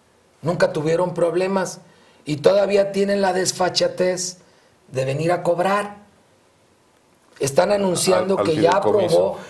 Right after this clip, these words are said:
Speaker 1: al fi-, que ya aprobó el Consejo de Zapal y ya aprobó el ayuntamiento pagar doscientos veintiún millones de pesos de recurso de los leoneses para un proyecto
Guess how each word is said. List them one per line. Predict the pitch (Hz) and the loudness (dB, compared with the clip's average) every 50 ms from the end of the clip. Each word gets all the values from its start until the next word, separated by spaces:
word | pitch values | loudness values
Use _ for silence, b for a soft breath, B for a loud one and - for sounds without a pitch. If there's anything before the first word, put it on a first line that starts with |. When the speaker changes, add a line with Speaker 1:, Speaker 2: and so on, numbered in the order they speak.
| B B B | B B B
Speaker 1:
al | - - 120 | -6 -4 -4
fi-, | - 117 117 120 | -4 -8 -12 -10
que | - - 143 139 | -4 -4 -2 0
ya | 135 147 156 185 226 | 0 0 2 2 0
aprobó | 240 233 - 233 196 170 156 156 165 180 | 0 0 -2 -2 -2 0 0 0 0 0
el | 196 202 202 | -2 -4 -4
Consejo | 190 160 143 135 - 214 165 160 170 170 | -6 -6 -4 -2 -2 -2 -2 -2 -2 -4
de | 135 | -4
Zapal | 113 117 104 - - 107 104 113 120 - - | -4 -10 -10 -10 -12 -12 -12 -12 -18 -18 -14
y | - 127 120 | -12 -8 -4
ya | 131 147 175 | -2 -2 -2
aprobó | 170 - 175 185 160 151 156 | -2 -2 -4 -4 -2 -2 -4
el | 156 160 | -4 -4
ayuntamiento | 156 143 135 123 117 - - 107 104 104 101 101 - - 127 | -4 -6 -6 -10 -10 -12 -12 -14 -14 -16 -18 -16 -14 -16 -10
pagar | - - 120 120 127 131 131 139 | -8 -8 -6 -4 -4 -6 -6 -6
doscientos | - 143 - - - - 175 208 226 240 220 - - 156 - - - B B B B B B B | -6 -6 -6 -6 -8 -6 -4 -4 -4 -4 -4 -8 -10 -12 -12 -12 -16 B B B B B B B
veintiún | - 131 151 147 151 147 135 147 180 208 226 247 254 | 0 2 2 2 2 -4 -4 -2 -2 -2 -2 -2 -4
millones | 240 208 165 175 190 190 190 196 175 | -4 -4 -2 -2 -2 -2 -2 -2 -2
de | 156 131 | -2 -4
pesos | - - 156 156 170 165 147 135 | -2 -4 -4 -4 -4 -6 0 0
de | 151 147 | 0 0
recurso | 139 139 143 131 139 - 185 233 233 196 - 190 | 0 -2 -4 -4 -4 -6 -6 -6 -4 -4 -4 -2
de | 151 131 | -2 -2
los | 135 156 175 185 | 0 0 -2 0
leoneses | 185 165 143 127 123 117 113 131 147 180 - - - _ _ _ _ b b b b b b b b b | 0 -2 -4 -4 -8 -10 -8 -8 -8 -10 -10 -14 -20 _ _ _ _ b b b b b b b b b
para | - 151 151 165 170 | 0 2 4 2 2
un | 185 214 233 226 | 2 0 0 2
proyecto | 233 226 202 190 202 208 202 202 - 220 214 208 - - | 2 2 4 2 2 2 2 2 2 0 0 0 -4 -12